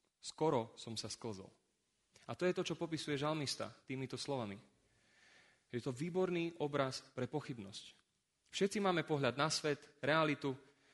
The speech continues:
Boh a Ježiš možno hrajú nejakú rolu v tvojom živote. Možno si sa ešte len začal zaujímať.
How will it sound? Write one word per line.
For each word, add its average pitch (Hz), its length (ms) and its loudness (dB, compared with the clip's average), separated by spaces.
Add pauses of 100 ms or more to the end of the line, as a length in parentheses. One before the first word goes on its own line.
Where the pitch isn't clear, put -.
(160)
Boh 180 160 4
a 175 80 8
Ježiš 156 560 2
možno 160 320 2
hrajú 143 320 4
nejakú 135 320 0
rolu 143 160 4
v - 80 -4
tvojom 135 240 -2
živote. 120 480 -2 (560)
Možno 185 320 0
si 170 80 0
sa 151 160 2
ešte - 160 -2
len 143 160 0
začal 135 320 0
zaujímať. 107 480 0